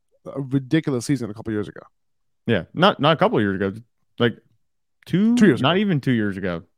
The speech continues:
Speaker 2: You know, because in, in terms of chronological time, not even two years ago. Last season, he was just
Speaker 1: <laughs>
Speaker 2: hurt. So suddenly, your running back gets hurt,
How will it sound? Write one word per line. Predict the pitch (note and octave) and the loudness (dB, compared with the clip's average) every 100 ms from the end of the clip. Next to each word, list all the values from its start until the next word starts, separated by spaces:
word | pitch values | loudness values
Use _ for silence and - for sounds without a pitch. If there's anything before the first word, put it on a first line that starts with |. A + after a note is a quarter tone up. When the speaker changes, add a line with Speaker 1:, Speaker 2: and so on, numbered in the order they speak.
| _ A#2+ | _ -2
Speaker 2:
You | |
know, | A#2+ | -2
because | A#2 B2 A#2+ | -2 -4 -6
in, | D#2 B2 | -2 -2
in | A#2+ B2+ | 0 0
terms | C3 C#3 B2+ | 2 2 2
of | A2+ - | -2 -2
chronological | - C3+ C3 C3 B2+ A#2+ A#2 | -2 0 2 2 2 -2 -4
time, | A#2 C3 | -4 -2
not | B2 C3 | 0 0
even | D3+ C#3 | 0 0
two | A#2 | -2
years | A2 G#2+ | -2 -2
ago. | G#2 | 0
Last | A2 A2 D#3 | 2 4 6
season, | G#3 G3 G#3 | 6 4 4
he | A2+ | 2
was | A2+ | 0
just | B2 - | 0 2
Speaker 1:
<laughs> | |
Speaker 2:
hurt. | C#3 B2+ - _ - - | 2 2 -4 _ -20 -6
So | D3 | -2
suddenly, | C#3 E3 F3 D3+ - - | 2 4 4 0 -4 -2
your | C#3 | 2
running | D3+ D#3+ | 4 4
back | D#3+ D3 - | 4 4 2
gets | D3 C3+ | -2 0
hurt, | C#3+ F3+ C3+ | 2 2 2